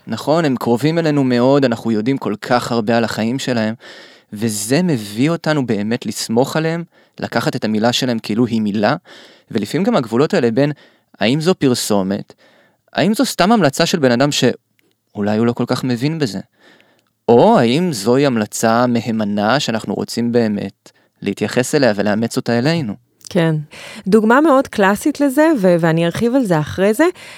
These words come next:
Speaker 2: אה, אני, אני מאוד אוהבת, אה, חתונה עם מבט ראשון,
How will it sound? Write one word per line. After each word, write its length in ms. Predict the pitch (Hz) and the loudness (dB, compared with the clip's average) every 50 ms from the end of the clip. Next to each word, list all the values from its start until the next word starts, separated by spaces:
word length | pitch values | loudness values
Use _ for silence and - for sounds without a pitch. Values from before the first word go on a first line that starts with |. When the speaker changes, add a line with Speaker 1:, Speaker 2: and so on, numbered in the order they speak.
| - - | -4 0
Speaker 2:
אה, 120 | - 165 156 - | 0 2 2 2
אני, 280 | - 185 190 202 202 | 2 4 4 4 4
אני 160 | 143 175 180 185 | 4 4 4 4
מאוד 220 | 190 185 180 175 | 4 4 4 4
אוהבת, 280 | 170 170 165 185 - 175 | 4 4 2 0 0 0
אה, 100 | 147 147 | 0 0
חתונה 320 | - - - 175 160 165 | -2 -2 -2 0 2 2
עם 100 | 170 170 | 2 2
מבט 260 | 151 143 160 170 170 | 2 2 0 0 0
ראשון, 380 | 170 151 - - 214 214 262 | -2 -4 -2 0 0 2 2